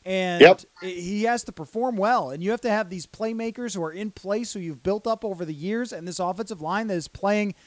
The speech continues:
Speaker 1: even though it got crushed by Kansas City, played pretty well tonight. I mean, when you've got all this invested in the offensive line, all this invested in these other positions, a lot of money in Thielen and Diggs, a lot of money in Rudolph, draft picks in Cook, and draft picks in Irv Smith,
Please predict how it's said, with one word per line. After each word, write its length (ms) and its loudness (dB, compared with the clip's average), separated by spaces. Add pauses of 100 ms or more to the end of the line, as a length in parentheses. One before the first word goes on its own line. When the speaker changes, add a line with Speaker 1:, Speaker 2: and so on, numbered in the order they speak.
(100)
Speaker 1:
even 180 -2
though 80 2
it 80 2
got 320 -2
crushed 380 -2
by 160 -2
Kansas 400 -6
City, 240 -4
played 320 -6
pretty 240 -4
well 240 2
tonight. 440 -4 (360)
I 40 -8
mean, 220 -6 (280)
when 260 -8
you've 100 -4
got 320 0
all 220 -2
this 240 -4
invested 560 -6
in 80 -4
the 80 -2
offensive 480 -4
line, 320 -4
all 160 -2
this 200 -4
invested 540 -2
in 140 -2
these 160 -4
other 180 0
positions, 540 -6
a 60 -8
lot 220 0
of 80 0
money 280 0
in 120 -2
Thielen 360 -6
and 120 -4
Diggs, 380 -2 (240)
a 60 -10
lot 240 -6
of 60 -4
money 260 -4
in 120 -6
Rudolph, 520 2
draft 340 -6
picks 320 -8
in 220 -12
Cook, 340 -4
and 100 -10
draft 300 -4
picks 240 -10
in 80 -8
Irv 140 -6
Smith, 260 -6